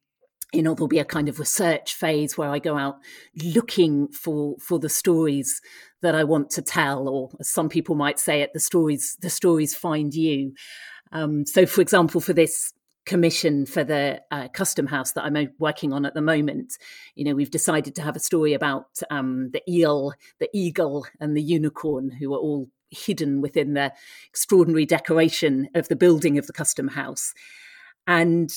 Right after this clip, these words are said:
well, it, it varies. You know, with the eagle, I immediately thought of a story that I'd read in a book many years ago, and I thought, "Oh, this would be a wonderful story." So I, you know, I went back to that book and, and found the story there.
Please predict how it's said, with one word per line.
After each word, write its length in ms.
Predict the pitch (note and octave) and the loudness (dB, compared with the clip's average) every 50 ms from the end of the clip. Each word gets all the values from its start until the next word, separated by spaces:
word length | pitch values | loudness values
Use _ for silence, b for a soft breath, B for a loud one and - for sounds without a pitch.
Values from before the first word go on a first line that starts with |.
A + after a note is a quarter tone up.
| - _ _ _ _ _ _ _ _ - | -12 _ _ _ _ _ _ _ _ -10
well, 260 | - - G#3+ A#3+ A#3+ | -2 6 8 8 8
it, 140 | B3 A#3 - | 8 6 6
it 220 | A#3+ A3+ A3 A3+ - | 4 4 6 6 8
varies. 420 | C4 B3+ A3+ F#3 D#3+ D3 C#3+ - | 8 10 10 10 8 6 2 4
You 60 | F#3+ | 6
know, 100 | F3+ F3 | 6 6
with 140 | E3+ F3 - | 6 6 4
the 120 | A3+ - - B3+ | 2 2 4 6
eagle, 520 | B3+ B3 A#3 A#3 - D#3 G#2 - D#3 - - | 6 6 6 4 2 0 0 0 -2 -2 0
I 200 | F3+ F#3+ G3 F#3+ F#3+ | 2 2 4 4 4
immediately 960 | G#3 G3+ G#3+ A3 A3+ A#3+ A#3+ A#3+ A3 F3+ F3 C#3+ - - D#3 C#3+ D#3 D3 - - | 2 4 6 6 8 8 8 6 4 4 0 -2 0 -2 -2 -2 -2 -4 -6 -8
thought 440 | - - - F#3 F3+ D#3 - - - - | -2 2 4 4 4 4 2 -4 -8 -6
of 140 | - F3 - | -4 -4 -4
a 60 | F3 | -2
story 720 | D#3+ - - - - G3 F3 E3+ E3 D3+ C#3+ C#3+ C#3 C#3 - - | -2 0 0 4 4 6 6 6 6 4 4 2 0 -4 -4 -2
that 180 | F3 E3 D3+ - | -2 -2 -2 -2
I'd 160 | - E3 - E3 | -4 -4 0 2
read 200 | F#3 F#3 E3+ F3+ | 4 4 4 4
in 100 | D#3+ D#3 | 2 0
a 60 | D3 | 0
book 320 | - D#3 D3 - - - - | 0 -2 -2 -2 -6 -8 -4
many 240 | E3+ F3+ F3+ F3 F3+ | 0 2 2 4 4
years 300 | E3+ D#3+ D3+ C#3+ - - | 4 4 2 2 2 -2
ago, 320 | D3 - D3+ C#3+ C3+ C3+ | -4 -4 -4 -4 -4 -2
and 100 | C#3 D3 | -2 -4
I 60 | D3+ | -4
thought, 220 | D3 - E3+ D3+ - - | -4 -6 -10 -12 -12 -12
"Oh, 200 | - F#3 G3+ D#3 - | -8 -6 -6 -4 -4
this 240 | F3 E3+ - - - | -4 -4 -4 -4 -6
would 120 | E3 C#3 | -6 -4
be 240 | - D#3+ D3 C#3 B2+ B B B B B B | -4 -4 -4 -4 -6 B B B B B B
a 80 | B E3 | B 0
wonderful 500 | D#3+ E3+ F3+ F3 F3+ E3 E3+ - - C#3+ | 2 4 4 6 4 2 0 -2 -6 -6
story." 540 | - - - E3+ D#3+ D3+ C#3 C#3 D3+ D3 C#3+ | -6 -2 0 0 0 0 0 -2 -2 -4 -4
So 260 | - - D#3+ D3 D3 | -2 -2 0 0 0
I, 120 | D3+ C#3+ - _ - | 0 -2 -4 _ -6
you 100 | E3+ D#3+ | -4 -2
know, 160 | D3+ C#3 C#3 C#3+ | -2 0 -2 -2
I 20 | |
went 220 | C#3 D#3+ D3+ - | -2 -4 -4 -2
back 220 | - F3 D#3 - - | 0 0 -2 -2 -4
to 100 | - D3+ | -6 -6
that 220 | D3 C#3+ - - | -6 -6 -6 -4
book 240 | D#3+ D3 C#3 - - | -6 -6 -6 -6 -8
and, 220 | D#3 C#3+ C3+ C3+ - | -6 -6 -4 -6 -6
and 160 | D#3+ D3+ C#3+ | -6 -8 -8
found 300 | - - D#3+ D3+ C#3+ C#3+ | -6 -4 -2 -2 -2 -2
the 80 | C#3 C#3+ | -4 -6
story 360 | - - F3+ D#3+ D#3 D3+ C#3+ | -4 -2 0 0 0 0 -2
there. 340 | C3+ D3 C#3 C3+ C#3 C#3 - | -2 -4 -6 -8 -8 -10 -14